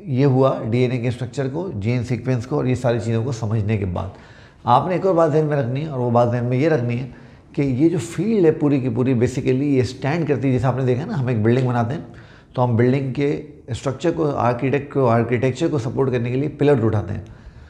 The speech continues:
तो यहाँ पर ये जो पूरी की पूरी field है, ये pillar के ऊपर खड़ी हुई एक टेक्निक है जिसको हम नाम देते हैं recombinant डीएनए टेक्नोलॉजी का। और याद कर लीजिए recombinant डीएनए टेक्नोलॉजी, इस term को कभी-कभी synonymously इस्तेमाल किया जाता है genetic engineering के साथ। वो क्या होता है आज हमने उसी की बात करनी है, मगर हम थोड़ा सा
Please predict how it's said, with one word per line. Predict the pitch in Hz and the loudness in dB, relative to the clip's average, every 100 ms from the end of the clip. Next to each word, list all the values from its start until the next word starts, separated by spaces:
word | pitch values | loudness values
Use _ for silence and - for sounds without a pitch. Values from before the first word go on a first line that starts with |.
| - - - | -20 -14 -2
तो | |
यहाँ | 123 131 139 202 | 4 4 4 2
पर | 185 185 131 | 2 2 0
ये | 135 | 0
जो | 143 | 0
पूरी | - 160 170 | 0 2 2
की | 151 | 2
पूरी | 151 | 0
field | 117 - 156 185 | -2 0 2 4
है, | 127 - - - - - | 2 0 -10 -18 -20 -8
ये | 123 143 | 2 2
pillar | - 151 160 165 | 2 2 2 2
के | 175 | 0
ऊपर | 139 | -2
खड़ी | 131 123 | 0 0
हुई | 127 135 | 2 2
एक | 131 131 | 0 -2
टेक्निक | 107 139 147 | -2 -4 -2
है | 139 117 | 0 0
जिसको | 120 - | -2 -4
हम | 127 117 | -4 -2
नाम | 117 117 | 0 0
देते | 110 120 | 0 -2
हैं | 131 131 | -4 -2
recombinant | 117 117 123 123 123 113 | -4 -2 -2 0 0 2
डीएनए | 117 113 | 4 4
टेक्नोलॉजी | 110 98 113 143 165 | 2 0 0 2 4
का। | 147 170 - - - - | 4 0 -6 -16 -20 -10
और | 113 113 | 0 2
याद | 117 135 | 2 2
कर | 143 | 0
लीजिए | 120 120 135 | 0 0 0
recombinant | 120 120 117 123 120 | -2 -2 -4 -2 0
डीएनए | 117 113 | 2 2
टेक्नोलॉजी, | 107 98 113 135 139 | 0 0 0 0 0
इस | 156 - 135 - | -2 -4 -6 -4
term | 143 160 | -2 0
को | 147 | 0
कभी-कभी | 123 127 120 113 151 - - - - - | 2 2 2 2 0 -2 -8 -16 -18 -4
synonymously | 123 120 127 151 175 143 165 | -2 2 2 0 0 -2 0
इस्तेमाल | 139 - 120 127 120 | 0 0 -2 0 2
किया | 123 | 4
जाता | 117 110 117 | 4 2 0
है | 135 175 113 | 0 -2 0
genetic | 120 120 120 | 0 2 2
engineering | 110 104 110 107 101 | 2 2 2 2 0
के | 101 | -2
साथ। | 107 87 - - - - | -4 -10 -14 -20 -18 0
वो | 127 | 2
क्या | 151 147 | 4 2
होता | 147 170 | 2 -2
है | |
आज | 147 | 0
हमने | 135 139 | 0 0
उसी | 135 139 | 0 0
की | |
बात | 131 127 | 2 0
करनी | 123 113 | 0 -2
है, | 139 | 0
मगर | 123 | 0
हम | 127 | 0
थोड़ा | 110 117 | 2 2
सा | 113 120 | 2 -2